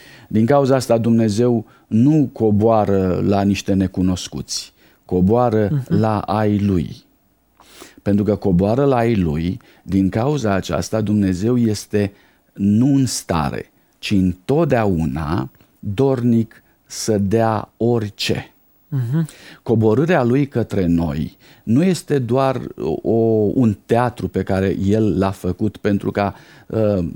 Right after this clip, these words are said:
Speaker 1: eu știu, sub măștile zeilor să, uh, să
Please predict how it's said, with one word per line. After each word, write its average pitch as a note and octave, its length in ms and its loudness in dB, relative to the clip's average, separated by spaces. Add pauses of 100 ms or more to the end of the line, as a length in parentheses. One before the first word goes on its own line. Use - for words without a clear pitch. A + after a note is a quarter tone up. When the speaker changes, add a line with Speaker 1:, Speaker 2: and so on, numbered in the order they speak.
(480)
Speaker 1:
eu A2 140 0
știu, A2+ 340 0
sub A2 280 0
măștile A2+ 580 4
zeilor G#2+ 600 2 (300)
să, G#2 640 0 (300)
uh, F#2 400 -2 (320)
să - 1040 -4